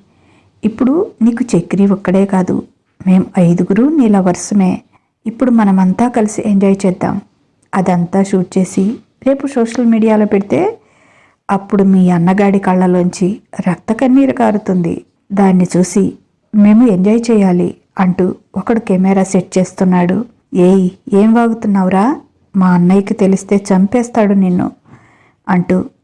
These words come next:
అంత మత్తులో కూడా బెదిరిస్తోంది వాడిని. "ఏడ్చావులే, ఇక ఈ రోజుతో మీ అన్న పని, నీ పని ఫినిష్" అంటూ ఆమె తొడ మీద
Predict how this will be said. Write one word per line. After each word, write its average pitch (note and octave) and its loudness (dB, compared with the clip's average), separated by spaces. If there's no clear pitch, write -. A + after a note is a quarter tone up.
అంత F3+ 0
మత్తులో G#3 0
కూడా G#3 0
బెదిరిస్తోంది G3 0
వాడిని. F3+ 0
"ఏడ్చావులే, F#3 0
ఇక G#3+ -4
ఈ G#3+ 0
రోజుతో F#3+ -2
మీ G#3+ 4
అన్న F3+ 2
పని, F#3+ 0
నీ G3 4
పని G#3+ 2
ఫినిష్" G#3+ 0
అంటూ F#3+ 2
ఆమె G#3 4
తొడ G3+ 0
మీద G3+ 2